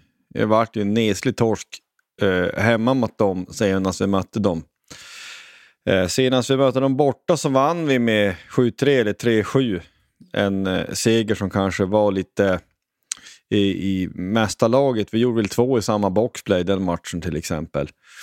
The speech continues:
Eh, men det är ju, eh, vad, vad finns att säga mer? Jag menar, alltså, vinn bara. Det här ska vi ju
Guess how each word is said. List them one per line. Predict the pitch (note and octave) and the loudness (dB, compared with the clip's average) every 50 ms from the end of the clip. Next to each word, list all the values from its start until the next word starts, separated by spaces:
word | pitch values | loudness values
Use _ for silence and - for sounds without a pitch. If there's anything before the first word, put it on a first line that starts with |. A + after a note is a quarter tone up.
| - - - - - - _ _ - - - _ - - _ - | -20 -20 -20 -20 -20 -20 _ _ -16 -16 -16 _ -20 -14 _ 0
Eh, | G#2 G#2 G2 F#2+ F#2+ F#2+ | 0 2 2 2 0 -2
men | F#2 - A2+ C3+ B2+ A2+ F#2+ - - - - _ | -2 -2 0 0 0 0 -2 -6 -12 -16 -12 _
det | - A#2+ | 0 2
är | A#2 A#2+ B2 | 2 2 2
ju, | A#2+ A#2+ A#2 G#2+ | 2 2 2 2
eh, | F2 E2 - - - D2+ E2 D2+ D2 C#2 D2 E2 F2+ B2 C3 A2 A#2+ | 0 -4 -12 -14 -10 -10 -8 -8 -8 -10 -12 -10 -8 -6 -6 -4 0
vad, | C#3 B2+ A#2+ C3 D3+ | 2 2 2 2 0
vad | C#3 A#2+ | 0 0
finns | C#3+ C3+ | 0 -2
att | C3 G#2+ | 0 0
säga | C3 C3 A#2+ G#2 | 2 2 2 2
mer? | G2 A2+ B2+ B2 A2 G#2+ | 0 0 2 2 2 2
Jag | B2 A#2 | 0 0
menar, | A#2 A#2 A2+ | 2 2 0
alltså, | G#2+ G2+ G#2 | 0 0 0
vinn | F#2+ F#2 A2+ D#3 E3 C3+ F#2+ | 0 2 2 2 2 0 -2
bara. | D#2 D2 D2 D2+ D2+ - - _ _ _ _ _ _ _ _ _ _ _ _ _ _ _ _ _ - | -4 -4 -6 -6 -8 -10 -14 _ _ _ _ _ _ _ _ _ _ _ _ _ _ _ _ _ -2
Det | G#2 G2+ | 0 2
här | B2 C3 | 2 2
ska | A#2+ - - C#3 C#3+ C3+ | 2 2 0 2 2 2
vi | A2+ G#2+ | 2 2
ju | G#2 G2 F#2+ F#2+ - | 2 2 0 0 -2